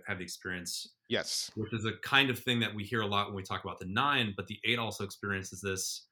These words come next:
Speaker 1: and their s-, their sort of attempted solution at it is, "Well, if I can just go harder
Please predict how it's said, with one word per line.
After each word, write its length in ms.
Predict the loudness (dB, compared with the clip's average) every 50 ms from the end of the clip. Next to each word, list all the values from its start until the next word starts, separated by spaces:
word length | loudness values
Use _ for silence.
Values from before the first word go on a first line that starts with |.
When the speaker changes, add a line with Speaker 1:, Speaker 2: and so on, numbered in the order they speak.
| _ _ _ _ _ _ -2
Speaker 1:
and 140 | 0 0 2
their 80 | 2 0
s-, 280 | 0 -2 -6 -6 -6 -2
their 200 | 2 2 2 2
sort 200 | 2 -2 -4 -2
of 60 | -4
attempted 420 | -6 -4 -2 -2 -2 -2 -4 -6
solution 460 | -6 -6 -4 -2 0 0 0 0 0 0
at 160 | 0 0 0
it 180 | 0 -2 -4 -2
is, 440 | -2 0 0 0 -2 -4 -4 -6 -6 -4
"Well, 320 | -2 -2 -2 -4 -2 4 4 4 4 4 0
if 60 | 2 2
I 80 | 2 2
can 100 | 2 -2
just 160 | -2 -2 0
go 100 | -2 -2
harder 680 | -2 2 6 6 8 8 8 6 4 2 0 -2 -8